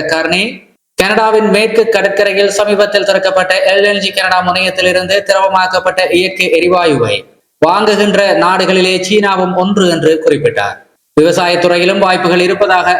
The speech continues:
அவர் தெரிவித்திருக்கின்றார். கடந்த ஆண்டு ட்ரூடோ அரசாங்கம் அமெரிக்காவுடன் இணைந்து சீனாவின் மின்சார வாகனங்கள் மீது நூறு சதவிகிதம் மற்றும்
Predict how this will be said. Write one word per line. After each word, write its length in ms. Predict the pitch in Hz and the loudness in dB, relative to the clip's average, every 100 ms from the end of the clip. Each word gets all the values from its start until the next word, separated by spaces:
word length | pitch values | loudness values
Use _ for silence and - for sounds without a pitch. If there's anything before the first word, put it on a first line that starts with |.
| 170 | 0
அவர் 200 | 165 165 | -2 -2
தெரிவித்திருக்கின்றார். 760 | 151 143 139 147 120 110 98 - - | -2 -2 -4 -6 -4 -2 -4 -4 -2
கடந்த 240 | 143 147 160 | 0 2 0
ஆண்டு 240 | 160 180 233 - - _ _ - | 0 2 0 -2 -14 _ _ -2
ட்ரூடோ 300 | 214 254 247 170 | 2 4 4 2
அரசாங்கம் 540 | 196 202 208 196 202 202 185 | 0 0 -2 0 -2 -2 -2
அமெரிக்காவுடன் 580 | 214 214 214 202 196 175 | -2 0 0 0 0 0
இணைந்து 300 | 175 156 156 165 | -2 0 -2 0
சீனாவின் 420 | 180 180 175 160 | -2 0 -2 0
மின்சார 420 | 175 185 220 202 170 | 0 0 0 0 0
வாகனங்கள் 480 | 165 170 175 170 165 170 | 0 0 -2 -2 -2 0
மீது 200 | 170 196 190 | 0 0 0
நூறு 260 | 196 214 196 180 | 2 2 2 0
சதவிகிதம் 600 | 175 170 165 170 185 180 - _ _ - | 0 0 2 0 -2 -6 -14 _ _ -4
மற்றும் 300 | 165 190 208 | -2 0 2